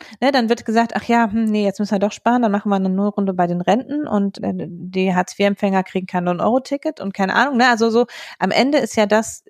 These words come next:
ist dann der nächste Schritt die Überwälzung auf die, die sich am wenigsten wehren können. Und es gäbe ja noch viele andere Möglichkeiten. Wir haben sechzig Milliarden geben wir für klimaschädliche Subventionen aus. Die müssen wir eh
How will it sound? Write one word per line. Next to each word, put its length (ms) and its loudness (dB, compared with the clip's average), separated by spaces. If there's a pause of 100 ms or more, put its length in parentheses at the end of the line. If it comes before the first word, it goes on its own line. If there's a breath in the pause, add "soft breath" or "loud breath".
ist 240 -10
dann 260 2
der 120 2
nächste 240 -2
Schritt 240 -4
die 60 -2
Überwälzung 520 0
auf 140 -4
die, 100 -4
die 140 -2
sich 180 -8
am 80 -2
wenigsten 320 -4
wehren 240 -2
können. 280 -14 (320)
Und 200 0
es 100 -6
gäbe 220 4
ja 100 2
noch 120 0
viele 180 0
andere 200 2
Möglichkeiten. 640 -8
Wir 280 0
haben 280 0
sechzig 380 -2
Milliarden 500 2
geben 280 0
wir 100 0
für 220 -2
klimaschädliche 640 -2
Subventionen 580 -2
aus. 160 0
Die 80 -4
müssen 280 0
wir 180 0
eh 360 2